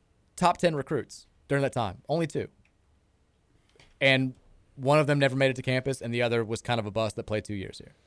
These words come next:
We had, we had two top fifteen recruits.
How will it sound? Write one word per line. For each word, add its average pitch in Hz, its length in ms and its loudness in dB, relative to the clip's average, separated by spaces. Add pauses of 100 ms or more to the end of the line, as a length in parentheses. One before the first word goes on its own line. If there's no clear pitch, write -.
(1300)
We 170 160 2
had, 190 340 4 (240)
we 190 120 4
had 185 160 4 (240)
two - 160 -2
top 208 240 0
fifteen 214 380 -2
recruits. 110 440 -12